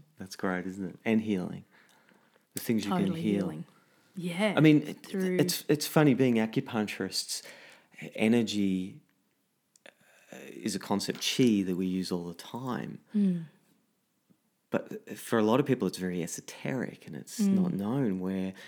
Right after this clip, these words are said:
Speaker 1: the feeling of libido, of horniness,
Speaker 2: Mm.
Speaker 1: is a sense of energy moving through your body that you
Speaker 2: Yes,
Speaker 1: suddenly, you can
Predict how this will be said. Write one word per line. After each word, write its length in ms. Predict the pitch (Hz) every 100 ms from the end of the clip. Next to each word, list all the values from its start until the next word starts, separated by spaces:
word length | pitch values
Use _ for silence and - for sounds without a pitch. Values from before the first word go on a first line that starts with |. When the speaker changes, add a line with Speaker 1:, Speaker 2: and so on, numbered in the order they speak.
| -
Speaker 1:
the 60 | 107
feeling 440 | - 123 117 101
of 100 | 92
libido, 840 | 90 78 - 107 123 101 87 85 82
of 460 | 85 85 - - - -
horniness, 680 | 117 120 107 87 82 - - - -
Speaker 2:
Mm. 400 | 214 214 214 170
Speaker 1:
is 140 | 147 117
a 60 |
sense 280 | 110 120 95
of 100 | 92
energy 320 | 101 120 95
moving 340 | 90 92 92 92
through 200 | - 90
your 100 | 90
body 340 | 101 127 -
that 120 | - 190
you 60 |
Speaker 2:
Yes, 160 | 190 190
Speaker 1:
suddenly, 260 | 110 101 101
you 200 | 98
can 40 | 123